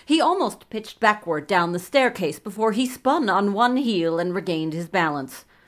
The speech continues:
His long braid caught me across the face as it whipped past. The braid! It'd be a shame to lose so much beauty,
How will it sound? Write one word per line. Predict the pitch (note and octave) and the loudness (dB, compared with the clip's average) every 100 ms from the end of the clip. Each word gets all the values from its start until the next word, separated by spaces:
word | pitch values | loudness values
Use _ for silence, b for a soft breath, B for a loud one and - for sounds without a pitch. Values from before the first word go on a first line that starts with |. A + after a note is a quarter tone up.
| b b b _ | b b b _
His | A3+ G#3+ | -6 -2
long | A#3 B3+ C4 B3+ B3+ | 2 4 4 2 0
braid | G#3 F#3 F3 D#3 | 2 2 2 -2
caught | - A3 - | 0 0 0
me | G3+ | -4
across | G#3 - A#3 A#3 | -4 2 0 0
the | C4+ | -12
face | C4 D#4 - - - _ _ _ G3 | -4 -4 -4 -12 -20 _ _ _ -6
as | F#3 | -6
it | G3 | -8
whipped | D#3 - - | -10 -12 -8
past. | F3+ - - - _ _ _ _ _ _ _ _ _ _ _ _ _ _ _ _ _ - | -4 -4 -6 -20 _ _ _ _ _ _ _ _ _ _ _ _ _ _ _ _ _ 2
The | A3 | 2
braid! | - - G3 G3+ A#3 F3 C#3+ C#3 - _ _ _ _ _ _ _ _ _ _ _ _ _ _ G3+ | 2 -8 0 2 4 2 -2 -6 -14 _ _ _ _ _ _ _ _ _ _ _ _ _ _ -4
It'd | F#3 | -4
be | F3+ D#3+ | -4 -8
a | |
shame | D#3 - C#4 C#4+ C4 | -8 -6 -2 -2 -2
to | B3+ A#3+ | -2 -2
lose | G3 E3+ C#3+ - | 0 -2 -4 -6
so | F#3+ E3 | -4 -2
much | E3 - | -2 -6
beauty, | E3 D3+ C#3 | -6 -4 -4